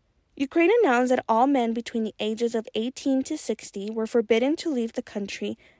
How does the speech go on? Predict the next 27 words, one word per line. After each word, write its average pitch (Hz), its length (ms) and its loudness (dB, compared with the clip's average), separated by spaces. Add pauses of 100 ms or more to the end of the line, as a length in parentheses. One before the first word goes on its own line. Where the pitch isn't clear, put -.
and 247 160 -4
urged 262 320 2
them 294 140 0
to 285 120 -4
join 220 280 0
the 220 140 -2
army 196 380 -4
to - 140 -4
fight 208 380 -4
Russian 208 380 -6
troops. - 480 -12 (1080)
Biden 294 320 4
announced 220 400 0
sanctions 226 480 0
that 233 140 2
would 220 140 -2
be 214 160 -8
implemented 285 840 0
and 247 180 0
profoundly 254 600 0
impact 226 500 -2
Russia's 214 340 -2
economy 208 760 -6 (220)
and 226 200 -2
financial 233 480 -4
system 196 440 -6
by 202 160 -4